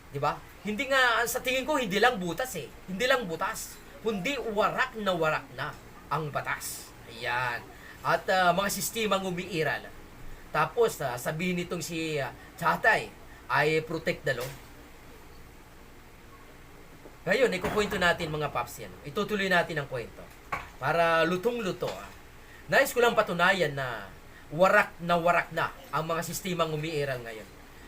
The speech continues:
Walang batas na dapat pang protektahan. Ituloy natin, mga Paps, eh, yung kwento, ah, sa isang grupo na ito. Kasi medyo nawawala tayo eh.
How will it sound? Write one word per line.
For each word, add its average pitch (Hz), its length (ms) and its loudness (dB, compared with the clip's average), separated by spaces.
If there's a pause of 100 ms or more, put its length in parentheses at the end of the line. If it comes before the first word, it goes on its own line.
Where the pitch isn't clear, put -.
(160)
Walang 196 400 6
batas 190 400 2
na 156 140 -4
dapat 160 340 2
pang 156 160 -6
protektahan. 117 680 -8 (720)
Ituloy 185 320 0
natin, 233 260 6
mga 202 160 2
Paps, 147 320 2
eh, 110 140 -10 (240)
yung 147 160 -6
kwento, 143 320 -2
ah, 101 320 -10
sa 190 160 -4
isang 180 240 -4
grupo 165 320 -2
na 139 100 0
ito. 120 220 -8 (760)
Kasi 175 320 -2
medyo 165 300 -4
nawawala 147 480 2
tayo 107 340 -6
eh. 95 80 -14